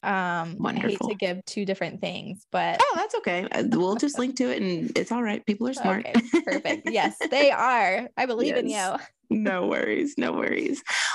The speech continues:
Speaker 2: Well, Casey, thank you so much for being here today, for having this conversation. I know that it's gonna bless so many people. It definitely blessed me, and I'm encouraged to listen back through it as I edit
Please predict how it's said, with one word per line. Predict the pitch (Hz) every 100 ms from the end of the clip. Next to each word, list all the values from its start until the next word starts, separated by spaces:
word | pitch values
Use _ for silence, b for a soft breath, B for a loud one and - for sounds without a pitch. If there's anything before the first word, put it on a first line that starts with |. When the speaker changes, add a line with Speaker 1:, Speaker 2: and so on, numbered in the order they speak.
| B
Speaker 2:
Well, | 226 233
Casey, | 254 262 262 269
thank | 226 220
you | 311
so | 311 294
much | 240 202 -
for | - 208 185 165
being | 175 190 190
here | 190 196 190
today, | 190 180 175 175
for | 180 175
having | 175 180
this | 180 175
conversation. | 175 170 165 - 170 170 180
I |
know | 180 175
that | 214
it's | 220 -
gonna | 185 185
bless | - 160 -
so | 160
many | 156 160
people. | 160 160 147
It | -
definitely | 139 160 196
blessed | 185 151 -
me, | 147
and | 143
I'm | 143
encouraged | 147 - 147 151 -
to | 135
listen | 147 143
back | 143 139 -
through | 143 143
it | 143
as |
I | 147 143
edit | 147 143